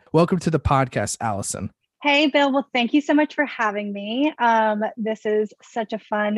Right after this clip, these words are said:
Speaker 2: new experience, both being on the board and joining you today. So very much looking forward to it.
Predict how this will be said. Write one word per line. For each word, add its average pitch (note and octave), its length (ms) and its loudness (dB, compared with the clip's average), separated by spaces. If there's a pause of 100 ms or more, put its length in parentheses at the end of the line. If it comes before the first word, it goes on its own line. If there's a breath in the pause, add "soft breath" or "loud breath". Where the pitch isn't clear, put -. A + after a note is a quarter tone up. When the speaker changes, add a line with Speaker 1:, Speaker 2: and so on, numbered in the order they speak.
Speaker 2:
new G#3 180 2
experience, A#3 800 -2 (140)
both A3+ 240 2 (440)
being A#3 220 2
on A#3 140 0
the A#3 80 0
board G#3+ 540 2
and A3 320 -6
joining G#3 360 -4
you G#3+ 160 -2
today. G#3 720 -2 (100)
So G3+ 540 0
very G3+ 140 -2
much A3 240 -10
looking B3 180 -12
forward D4 280 -4
to - 100 -4
it. E3+ 140 0